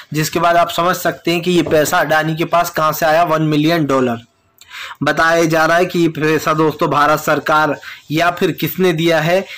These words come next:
इस पर सवाल किए, खड़े किए हैं राहुल गांधी ने। राहुल गांधी ने कहा कि प्रधानमंत्री को जवाब देना चाहिए, ये पैसा कहाँ से आया अडानी के पास। दरअसल दोस्तों, राहुल गांधी के अगर indirectly नहीं, डायरेक्टली किया जाए, तो राहुल गांधी प्रधानमंत्री पर ही सवाल उठा रहा है।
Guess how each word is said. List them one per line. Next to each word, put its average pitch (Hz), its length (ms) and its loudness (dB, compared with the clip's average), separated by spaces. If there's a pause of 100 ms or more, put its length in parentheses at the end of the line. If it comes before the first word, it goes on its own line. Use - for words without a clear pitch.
(120)
इस 151 100 0
पर 165 200 -4
सवाल 156 360 0
किए, 160 220 -2
खड़े 160 260 -2
किए 160 200 -2
हैं 165 60 0
राहुल 143 340 2
गांधी 156 300 0
ने। 147 140 -6 (480)
राहुल 151 260 2
गांधी 156 300 0
ने 165 100 0
कहा 160 200 0
कि 170 80 -4
प्रधानमंत्री 156 680 -2
को 160 100 0
जवाब 151 360 2
देना 156 240 0
चाहिए, 156 260 0
ये 170 60 2
पैसा 147 360 -2
कहाँ 147 320 -2
से 170 140 -2
आया 156 240 2
अडानी 147 380 0
के 151 100 -4
पास। - 360 -6 (420)
दरअसल 180 300 0
दोस्तों, 170 320 0
राहुल 160 340 2
गांधी 156 320 0
के 165 100 -2
अगर 160 320 0 (380)
indirectly 165 640 0
नहीं, 170 240 0
डायरेक्टली 160 540 0
किया 160 280 2
जाए, 156 260 2
तो 170 140 -2
राहुल 147 360 0
गांधी 156 280 0
प्रधानमंत्री 151 760 0
पर 151 180 -2
ही 180 120 2
सवाल 156 340 2
उठा 131 260 -2
रहा 120 140 -10
है। 113 100 -16